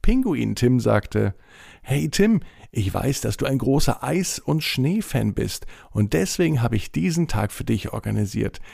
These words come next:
dass du diesen Donnerstag einen Tag in Eis und Schnee erleben kannst.“ Und zur Krönung des Tages sagte der kleine Pinguin:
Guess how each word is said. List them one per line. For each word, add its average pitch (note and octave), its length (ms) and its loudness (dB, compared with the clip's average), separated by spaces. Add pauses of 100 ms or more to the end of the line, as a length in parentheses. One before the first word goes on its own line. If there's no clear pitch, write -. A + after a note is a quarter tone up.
(140)
dass - 200 -2
du A2 120 -4
diesen D#3 440 -2
Donnerstag A2 760 -2
einen G#2 240 0
Tag B2+ 380 0
in A2 200 -2
Eis E3+ 400 0
und F3 200 -2
Schnee A2 260 0
erleben G#2 380 0
kannst.“ - 540 -8 (880)
Und C#3+ 160 4
zur F3 160 4
Krönung G3+ 480 6
des G3+ 140 -2
Tages A#2 400 2
sagte G2+ 260 0
der E2 140 -4
kleine G2+ 500 0
Pinguin: A2+ 680 4